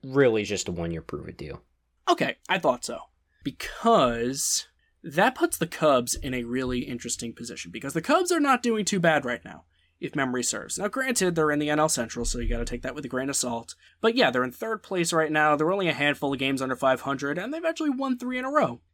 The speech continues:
Speaker 2: But when you look under the hood, there's really a, like, vague outside chance that they'll compete for a wild card spot, and even then you'll have to conquer the Phillies, the Giants, the Reds, the Marlins in order to even get there.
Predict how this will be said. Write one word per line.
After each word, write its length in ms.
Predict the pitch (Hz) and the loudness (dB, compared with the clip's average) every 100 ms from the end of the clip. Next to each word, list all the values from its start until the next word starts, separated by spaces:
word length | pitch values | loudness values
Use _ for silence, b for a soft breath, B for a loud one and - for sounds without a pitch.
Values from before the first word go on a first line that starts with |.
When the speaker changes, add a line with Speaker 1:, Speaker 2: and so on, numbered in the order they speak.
| _ | _
Speaker 2:
But 160 | - - | -6 -2
when 140 | 254 | -2
you 100 | 254 | 0
look 240 | 269 320 262 | 0 0 2
under 180 | 247 | 4
the 140 | 233 160 | 4 4
hood, 420 | 139 143 139 139 _ - | 2 2 2 -2 _ -12
there's 340 | 214 208 - - _ _ - | -8 -4 -6 -8 _ _ -18
really 640 | 185 247 269 247 202 - _ | -10 -6 -4 -4 -4 -12 _
a, 180 | 190 180 | 0 0
like, 260 | 165 131 123 | 2 -2 -2
vague 880 | 123 123 127 - 170 202 202 190 185 - | -10 -14 -14 -8 -6 -4 0 4 2 2
outside 500 | 143 151 - 147 135 | 0 2 4 4 2
chance 380 | - 131 127 123 | 0 -2 -2 -2
that 160 | 127 120 | -6 -4
they'll 100 | 120 | -4
compete 460 | - 113 131 131 | -4 -8 -6 -6
for 140 | 135 127 | -2 -4
a 40 | |
wild 380 | 117 120 123 120 | -2 -2 -2 -2
card 260 | - 123 | -4 -4
spot, 420 | - - 123 127 - | -4 0 0 0 -2
and 120 | - | -12
even 420 | 247 262 285 262 208 | -8 -2 0 0 0
then 220 | 196 214 | 0 0
you'll 100 | 180 | 0
have 160 | 165 | 0
to 80 | 165 | -2
conquer 380 | - 170 165 143 | 0 2 2 -2
the 120 | 123 - | -6 0
Phillies, 460 | 233 220 214 208 | 0 0 -6 -6
the 80 | 135 | -6
Giants, 680 | 120 156 180 180 175 175 170 | -4 2 4 4 2 0 -2
the 140 | - | -6
Reds, 400 | 120 143 170 160 | -2 2 2 0
the 80 | 139 | -2
Marlins 580 | 123 143 156 156 151 - | 0 4 4 4 0 0
in 80 | 185 | 2
order 200 | 214 202 | 2 2
to 80 | 202 | 0
even 240 | 190 151 | 2 0
get 320 | - 139 - | 0 -2 -4
there. 80 | - | -20